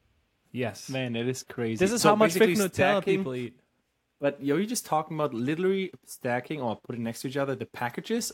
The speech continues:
Speaker 2: or, like, spreading it
Speaker 1: No, the
Speaker 2: thin?
Speaker 1: containers. No, no, no, the containers.
Speaker 2: Wow.
Speaker 1: <laughs> Yep. That's
Speaker 2: That's
Speaker 1: how
Speaker 2: a lot of
Speaker 1: much
Speaker 2: Nutella.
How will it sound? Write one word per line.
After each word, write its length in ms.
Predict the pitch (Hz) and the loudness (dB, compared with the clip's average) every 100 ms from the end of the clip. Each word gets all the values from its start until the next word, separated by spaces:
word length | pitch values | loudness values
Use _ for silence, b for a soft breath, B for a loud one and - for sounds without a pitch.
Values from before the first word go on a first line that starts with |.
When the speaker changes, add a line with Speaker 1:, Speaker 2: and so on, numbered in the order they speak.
| - | -2
Speaker 2:
or, 320 | 131 123 110 | 2 2 0
like, 260 | 110 101 - | -4 -6 -8
spreading 680 | - - - 117 117 113 | -14 -10 0 2 2 -2
it 120 | 104 - | -4 -6
Speaker 1:
No, 100 | 131 | 0
the 60 | 135 | 2
Speaker 2:
thin? 60 | - | 2
Speaker 1:
containers. 640 | 147 143 131 110 101 - - | 0 0 -2 -4 -8 -12 -16
No, 240 | 135 135 127 | -10 -6 -4
no, 80 | 117 | -6
no, 160 | 107 | -8
the 80 | 107 | -10
containers. 420 | - 110 107 104 | -8 -6 -4 -2
Speaker 2:
Wow. 360 | 104 110 95 90 _ _ _ _ - - | -2 -2 -4 -10 _ _ _ _ -20 -20
Speaker 1:
<laughs> 580 | _ _ _ - - - - | _ _ _ -10 -8 -8 -6
Yep. 180 | 110 95 - - - - - - - - - B B B _ | -6 -4 -8 -14 -18 -20 -20 -20 -20 -20 -20 B B B _
That's 220 | 127 123 - | -2 0 0
Speaker 2:
That's 0 | |
Speaker 1:
how 80 | |
Speaker 2:
a 160 | 117 117 | 0 2
lot 160 | 107 104 | 2 0
of 40 | |
Speaker 1:
much 80 | 107 | -2
Speaker 2:
Nutella. 280 | 113 104 104 | -2 -4 -6